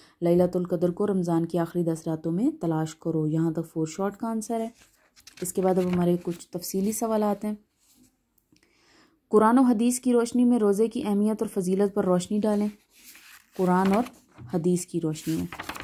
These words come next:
तो इस क्वेश्चन के हो जाएंगे दो पार्ट। पहले हम कुरान की फजीलत बताएंगे,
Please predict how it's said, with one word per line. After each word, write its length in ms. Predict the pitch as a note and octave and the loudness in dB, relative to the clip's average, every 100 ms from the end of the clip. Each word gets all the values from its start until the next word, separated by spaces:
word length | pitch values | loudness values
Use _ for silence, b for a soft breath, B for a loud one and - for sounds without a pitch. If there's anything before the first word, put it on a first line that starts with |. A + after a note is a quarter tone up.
| - _ | -16 _
तो 220 | F3+ A3 D4 - | 0 2 2 -2
इस 160 | - F#3 | -2 0
क्वेश्चन 360 | G3+ F#3+ G3+ | -2 0 0
के 100 | G3+ | 2
हो 80 | G3+ | 2
जाएंगे 260 | F#3 G3 G#3+ | 2 0 0
दो 200 | F3+ E3+ | 4 2
पार्ट। 260 | E3+ E3 F3 _ _ _ | 2 -6 -8 _ _ _
पहले 180 | F#3 F#3+ | 0 2
हम 100 | G#3 | 2
कुरान 320 | G#3 G3 F#3 | 2 2 2
की 100 | G#3 | 0
फजीलत 380 | B3 A#3+ A#3 A#3+ | 0 0 2 2
बताएंगे, 520 | A3+ A#3 A3 G#3+ A3+ | 2 -2 0 -2 -4